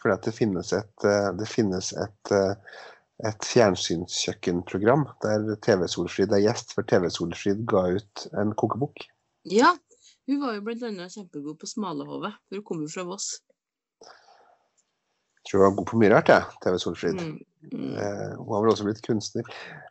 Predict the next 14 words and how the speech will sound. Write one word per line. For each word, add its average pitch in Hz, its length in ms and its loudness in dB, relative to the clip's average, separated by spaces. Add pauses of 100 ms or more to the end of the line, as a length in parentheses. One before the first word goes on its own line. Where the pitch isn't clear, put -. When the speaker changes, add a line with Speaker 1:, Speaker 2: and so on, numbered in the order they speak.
Speaker 1:
Eh, 113 320 6 (600)
det - 160 -6
var 120 260 6
vel 175 100 6
også 127 240 2
ganske 156 320 2
mye 139 160 4
Anita 139 280 0
Hegeland. 139 420 0 (1160)
Speaker 2:
Ja 175 220 4 (400)
da. 170 140 -12 (520)
Ja, 139 260 -14
ja, 170 400 -8
men. 80 200 -16